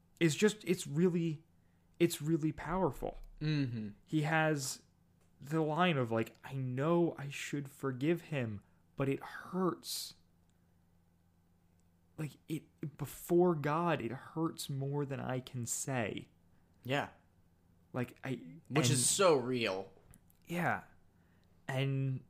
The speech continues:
Speaker 1: and Whit is so good in being a listener here,
Speaker 2: Mm-hmm.
Speaker 1: in engaging with Tom with where he's at, but not, and not being like,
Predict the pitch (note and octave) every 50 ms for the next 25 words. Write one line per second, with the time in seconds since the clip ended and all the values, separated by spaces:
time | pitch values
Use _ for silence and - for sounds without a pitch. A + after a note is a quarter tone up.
0 | - - - - D3+ D3 D3+ C3+ C3 E3+ G3 G3+ - - - - - - D3 E3
1 | E3 D#3 - - - - - - C3+ D#3 D#3 D#3 E3 C#3 B2 - C#3 C3+ D3 D#3
2 | D#3+ E3 E3 E3 E3+ D#3+ - - - _ _ _ _ _ _ _ _ - D3 C3
3 | C3 B2+ A#2 C3 C3+ B2+ C3+ C3 B2 A#2+ A#2+ A#2 A#2 A#2 - _ _ - C3 B2+
4 | A#2 A2+ A2 G#2+ G#2 A2 B2+ D3+ - - - E3+ D#3+ E3 E3 D#3 - - E3+ E3
5 | D#3+ E3 D#3+ - _ _ - B2 A#2+ A2 A2 A2 G#2 G#2 G#2 - _ _ _ _
6 | _ - - - _ _ _ _ _ _ - D3 C3+ C3 B2+ B2 - - _ _
7 | - C#3+ C3 C3 B2 A#2 B2 C3+ C3 C3+ D#3 D3 D#3 E3+ E3 D#3+ D#3+ D#3+ - -
8 | - - D#3 D#3 D#3+ D#3+ D#3 C3 A2+ A2+ - - - B2 A2 A#2 B2 B2 A#2+ B2
9 | A#2+ - - A#2 A2+ G#2+ - - - - - G#2 A2 A#2+ B2+ C#3+ - - _ _
10 | _ - - A#2+ C3 A#2 - B2 A2+ A2+ A#2 A#2+ - - - _ - - A#2+ A#2+
11 | A#2+ B2 C3 B2+ B2+ B2 A2+ B2 B2 A#2+ A#2+ A#2 A#2 A2+ A2 G#2+ G#2+ G#2 G#2 G2
12 | - -